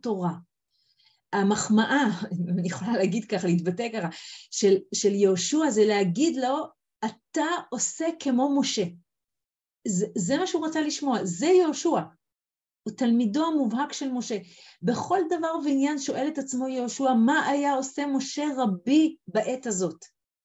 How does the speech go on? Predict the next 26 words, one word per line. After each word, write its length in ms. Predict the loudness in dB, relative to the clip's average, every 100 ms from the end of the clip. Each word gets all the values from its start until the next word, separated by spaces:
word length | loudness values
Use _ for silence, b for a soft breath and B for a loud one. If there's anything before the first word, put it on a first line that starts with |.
| _ _ b b b b b
ספר 340 | -8 -8 -4 -4
שופטים 680 | -4 -6 -2 -2 -2 -6 -10 -16 _ _
זה 100 | -6
ספר 380 | -4 -4 -4 -8
אחר 280 | -8 -6 -4
לחלוטין. 640 | -4 -4 -4 -6 -8 -14 -16 _ _ _ -10
זה 160 | -6
ספר 340 | -6 -8 -8 -8
שבעצם 640 | -6 -6 -6 -8 -8 -10 -6
מתחיל 560 | -6 -6 -8 -12 -10 -10 -14 _ _ _ -8
בשאלה, 800 | -4 -2 -4 -6 -2 0 2 0 -6 -10
בפרק 380 | -6 -4 -4 -6
א' 220 | -4 -4 -6
בספר 320 | -12 -10 -10
שופטים, 400 | -8 -10 -6 -4
יש 180 | -2 -4
שאלה 420 | -6 -2 0 -2 -4 _ _ _ _ -12
של 340 | -6 -2 0
השבטים 760 | 0 -2 -2 -2 0 -2 0 -2
לגבי 440 | 0 0 2 2
המשך 320 | 0 -2 -8 -6
כיבוש 340 | -6 -6 -6
הארץ. 480 | -6 -4 -4 -6 -12 _
שואלים 500 | -8 -2 0 0 0
באורים 380 | 2 2 0 -4 -6
ותומים, 480 | -4 -2 -2 -4